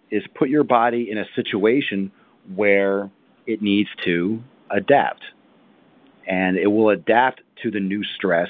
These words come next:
It will adapt to you going to failure. It will adapt to the trauma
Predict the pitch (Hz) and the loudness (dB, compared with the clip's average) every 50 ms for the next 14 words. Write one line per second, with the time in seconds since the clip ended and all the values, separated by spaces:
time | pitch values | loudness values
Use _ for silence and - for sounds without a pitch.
0 | - - 113 110 107 104 98 82 _ 110 107 117 127 131 _ _ - - 107 101 | -4 -4 0 2 2 2 2 2 _ 2 2 2 0 -2 _ _ -12 -10 -8 -8
1 | 104 98 90 104 101 101 95 90 - _ 98 87 82 87 92 92 95 95 95 98 | -10 -8 -6 -4 -4 -4 -4 -8 -8 _ -6 -4 -4 -2 -2 -2 -2 -2 -2 -2
2 | 95 - 110 110 123 - _ - 127 98 101 98 - - 143 160 160 131 107 101 | -2 -2 0 0 0 0 _ -6 -6 -6 -4 -8 -4 0 2 2 2 0 -2 -6
3 | 107 - | -8 -8